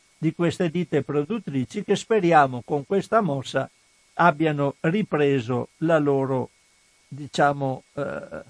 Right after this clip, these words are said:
la loro correttezza, sia ancora,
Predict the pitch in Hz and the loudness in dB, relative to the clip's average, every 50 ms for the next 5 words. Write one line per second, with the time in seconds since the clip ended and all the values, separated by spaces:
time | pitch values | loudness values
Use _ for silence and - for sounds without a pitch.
0 | 110 _ _ _ _ _ _ _ _ _ _ _ _ _ _ _ _ _ - _ | -20 _ _ _ _ _ _ _ _ _ _ _ _ _ _ _ _ _ -20 _
1 | _ _ _ _ _ _ _ _ _ _ _ _ _ _ _ _ _ - 175 185 | _ _ _ _ _ _ _ _ _ _ _ _ _ _ _ _ _ 4 4 8
2 | 190 196 196 185 170 - 170 175 170 160 170 160 - _ - 151 160 160 _ 165 | 8 8 8 8 6 4 4 2 4 4 4 2 2 _ 2 2 2 2 _ 0
3 | 151 - - 180 175 165 151 - 151 156 156 156 156 143 135 135 | 0 0 2 2 2 2 2 2 2 2 4 6 4 4 4 0